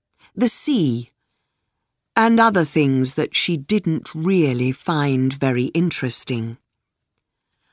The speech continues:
Her one great worry was that one day he would come back and want to live at home with her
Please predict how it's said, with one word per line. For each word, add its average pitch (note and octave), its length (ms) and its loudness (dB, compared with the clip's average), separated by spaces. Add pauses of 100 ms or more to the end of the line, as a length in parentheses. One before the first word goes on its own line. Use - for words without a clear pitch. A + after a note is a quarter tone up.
(340)
Her D3+ 200 4
one G3 500 4 (120)
great F#3 500 2
worry D3 580 0 (680)
was E3+ 260 2
that D3 180 0
one A3 400 2
day D#3 520 -2 (240)
he E3 180 0
would D3 280 0
come G3+ 380 0
back D#3 500 -6 (760)
and F3 220 2
want F#3+ 340 2 (120)
to G3+ 140 -2
live F#3+ 240 4
at - 300 -4
home C3+ 400 0
with C#3+ 200 -2 (120)
her D3+ 400 -2